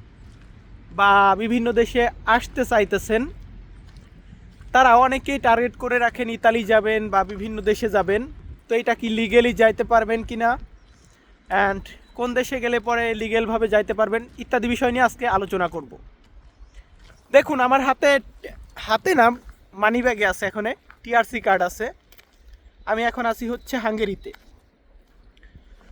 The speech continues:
তো আমরা কিন্তু চাইলে ইউরোপের সেনজেন যে কোনো দেশে যাইতে পারি।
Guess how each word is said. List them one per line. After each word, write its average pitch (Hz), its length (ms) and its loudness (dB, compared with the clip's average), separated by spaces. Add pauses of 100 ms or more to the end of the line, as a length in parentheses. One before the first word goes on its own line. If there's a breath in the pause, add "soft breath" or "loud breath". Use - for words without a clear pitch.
(240 soft breath)
তো 240 60 4
আমরা 262 260 4
কিন্তু 247 360 -6 (100)
চাইলে 254 340 2
ইউরোপের 240 360 0
সেনজেন 233 420 -6
যে 196 140 -6
কোনো 220 200 -4
দেশে 233 320 -4 (1120)
যাইতে 233 340 2
পারি। 117 260 -8